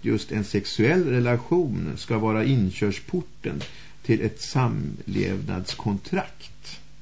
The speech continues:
säger han på T V åtta här i, under programmet Rättens tjänare. Lindeskog ställer sig bakom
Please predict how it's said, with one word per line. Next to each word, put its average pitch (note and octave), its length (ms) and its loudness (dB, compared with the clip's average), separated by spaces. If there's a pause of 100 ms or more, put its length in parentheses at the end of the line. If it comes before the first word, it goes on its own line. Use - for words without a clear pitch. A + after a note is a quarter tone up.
(120)
säger F2+ 180 -4
han F2 80 -4
på G2 80 -4
T G2 140 2
V G2+ 80 4
åtta G#2+ 380 -2
här F2 200 0
i, C#2+ 140 -6 (920)
under G2+ 180 0
programmet F#2+ 420 4
Rättens F#2+ 400 0
tjänare. G#2 640 0 (960)
Lindeskog D3+ 560 10
ställer C#3+ 260 10
sig C#3 160 6
bakom C3+ 480 6